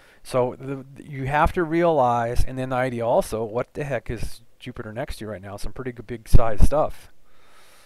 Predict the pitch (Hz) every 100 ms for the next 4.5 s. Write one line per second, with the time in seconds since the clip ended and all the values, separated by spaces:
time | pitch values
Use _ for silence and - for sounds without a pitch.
0 | - - 113 107 143 180 185 120 139 143
1 | 120 113 131 123 117 104 120 110 - -
2 | 123 123 113 101 131 127 120 107 101 -
3 | - _ _ _ _ _ 113 - 131 131
4 | 117 113 110 110 107